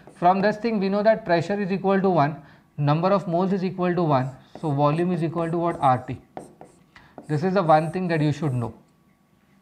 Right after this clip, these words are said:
Second thing, we are talking about total pressure. So can I say that total pressure into volume, because volume is not changing, okay, in this entire statement there is no change of volume, so volume will remain same.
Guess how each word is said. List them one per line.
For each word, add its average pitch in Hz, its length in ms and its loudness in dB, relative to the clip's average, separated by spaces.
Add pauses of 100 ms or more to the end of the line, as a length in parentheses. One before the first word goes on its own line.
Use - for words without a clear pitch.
(720)
Second 214 340 2
thing, 247 160 0
we 233 80 4
are 226 80 2
talking 220 320 2
about 220 320 0
total 175 340 0
pressure. 123 400 -6
So 156 140 -8
can 180 200 -2
I 214 100 0
say 214 180 -4
that 220 340 -2
total 175 380 0
pressure 156 480 -2 (640)
into 185 280 2
volume, 165 400 2
because 196 280 4
volume 185 420 2
is 226 120 2
not 202 220 0
changing, 120 360 -6 (420)
okay, 160 220 -2 (260)
in 165 140 -2
this 190 120 2
entire 180 460 2
statement 202 500 0
there 196 160 4
is 190 140 0
no 190 220 0
change 190 340 -2
of 190 140 2
volume, 170 340 0
so 220 100 0
volume 185 360 2
will 220 140 2
remain 196 280 -4
same. 139 280 -4